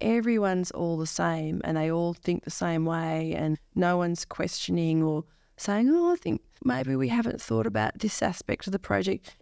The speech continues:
you're not gonna get as far. You're never gonna get the great outcomes that you can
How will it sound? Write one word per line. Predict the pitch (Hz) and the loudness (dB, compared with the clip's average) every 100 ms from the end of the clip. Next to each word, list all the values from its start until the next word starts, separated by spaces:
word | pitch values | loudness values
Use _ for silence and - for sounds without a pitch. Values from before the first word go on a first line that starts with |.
| - | 0
you're | 240 | 2
not | 262 | 4
gonna | 262 233 | 4 2
get | 214 - - | 2 -2 -4
as | 202 180 | -8 -6
far. | - 185 165 165 - | -2 0 0 -4 -2
You're | 185 196 | -2 2
never | 233 247 | 2 4
gonna | 240 220 | 4 2
get | 190 - | 2 -4
the | |
great | - 170 170 | -2 0 0
outcomes | 170 - - 170 160 | -2 -4 -2 0 0
that | - | -2
you | - 160 | -2 -2
can | - 175 165 | -2 0 2